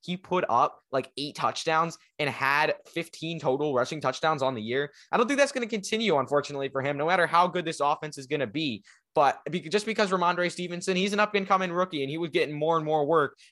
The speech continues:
By the end of the year, honestly, I still felt like he might be the better back than D-, Damian Harris. It's certainly close between them, and that's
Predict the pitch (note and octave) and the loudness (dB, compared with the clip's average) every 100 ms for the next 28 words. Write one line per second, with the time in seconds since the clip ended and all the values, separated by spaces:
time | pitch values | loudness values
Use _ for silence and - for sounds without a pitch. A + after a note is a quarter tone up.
0 | - F3+ F#3 F#3+ A3 G3+ F3 G3 F3 F3 | 4 4 4 0 0 -2 0 2 4 4
1 | F#3+ - F#3 D#3+ - E3+ E3+ D#3+ D3 D#3+ | 2 -2 0 0 0 -6 0 0 0 -4
2 | E3+ D#3 D3 D#3 D3 D#3 C#3+ A2+ G#2+ - | -6 -8 -6 -2 2 2 4 2 0 -4
3 | A#2 B2 B2+ C#3 C3 A#2 A2 G2+ G#2 C3 | -6 -6 -2 -2 -2 -4 -4 -4 -6 -6
4 | - F#3 F3 E3 - D#3+ - C3+ - G#2 | -2 -2 -2 -6 -2 -2 -2 -8 -8 -8
5 | F#2 G2 A2+ B2 - | -8 -6 -6 -6 -8